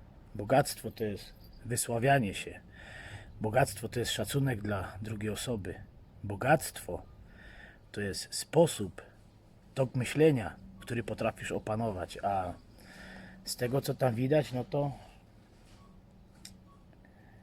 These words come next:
poziom jest, no. Jest, jest.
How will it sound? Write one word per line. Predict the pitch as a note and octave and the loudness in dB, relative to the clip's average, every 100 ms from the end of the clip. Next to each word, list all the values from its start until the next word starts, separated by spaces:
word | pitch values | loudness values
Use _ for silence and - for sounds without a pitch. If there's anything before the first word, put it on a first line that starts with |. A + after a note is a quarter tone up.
| - - - - | -20 -20 -20 -6
poziom | - B2 D3 E3+ | 4 6 8 10
jest, | D#3+ G2+ - G#2 | 8 6 -2 -4
no. | G#2 B2+ B2+ - - - - - - - - - - - - | 0 0 -2 -8 -18 -20 -20 -20 -20 -20 -20 -20 -20 -10 -2
Jest, | B2 C3+ | 2 4
jest. | C3+ G2 - | 4 2 -6